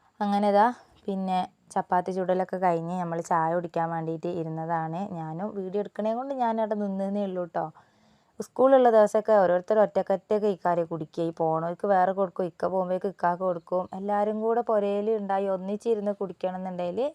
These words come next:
ഇങ്ങനെ ലീവുള്ള ദിവസം തന്നെ വേണം ട്ടോ. അപ്പോൾ ഇന്നലെ തലേന്നത്തെ രാത്രിക്കത്തെ ബീഫ് കറി ഉണ്ടായിരുന്നു. അപ്പോൾ അതും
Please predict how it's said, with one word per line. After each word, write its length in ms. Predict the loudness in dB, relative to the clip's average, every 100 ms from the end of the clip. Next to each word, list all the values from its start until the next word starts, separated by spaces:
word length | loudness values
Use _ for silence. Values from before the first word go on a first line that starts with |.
| -8
ഇങ്ങനെ 280 | -8 -8 -8 -8
ലീവുള്ള 340 | -6 -4 -4 -4 -4
ദിവസം 360 | -4 -6 -10
തന്നെ 160 | -8 -6
വേണം 260 | -6 -8 -4 -2
ട്ടോ. 100 | -2 _ _ _ _ _ _ _ _ -10
അപ്പോൾ 140 | -2 -2
ഇന്നലെ 320 | 2 4 6 6
തലേന്നത്തെ 500 | 4 4 0 2 4 6
രാത്രിക്കത്തെ 540 | 4 2 0 0 0 -2
ബീഫ് 260 | -6 -4 0
കറി 180 | 0 0
ഉണ്ടായിരുന്നു. 380 | -4 -6 -4 -6 -6 -6 -6 -4 -6
അപ്പോൾ 180 | -4 -2 -2
അതും 240 | -2 -4